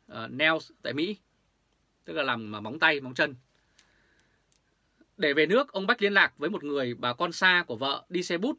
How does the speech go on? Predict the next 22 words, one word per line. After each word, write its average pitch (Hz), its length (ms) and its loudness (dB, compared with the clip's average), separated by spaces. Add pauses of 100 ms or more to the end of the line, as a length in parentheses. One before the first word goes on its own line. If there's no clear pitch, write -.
mười 139 360 -2
mấy 151 140 0
tiếng 262 160 -4
đồng 175 120 0
hồ 135 280 -4
qua 190 100 -2
nhiều 170 200 0
chặng 143 220 -2
đến - 140 -10
bang, 165 240 0 (420)
ờ, - 180 -10 (600)
Indiana, 175 640 4 (200)
được 147 140 -6
đón 143 180 2
ở 208 80 0
đó 127 280 2
rồi 131 80 -6
mua 160 180 0
vé 151 200 2
về 147 120 -4
Việt 113 160 -6
Nam. 135 300 0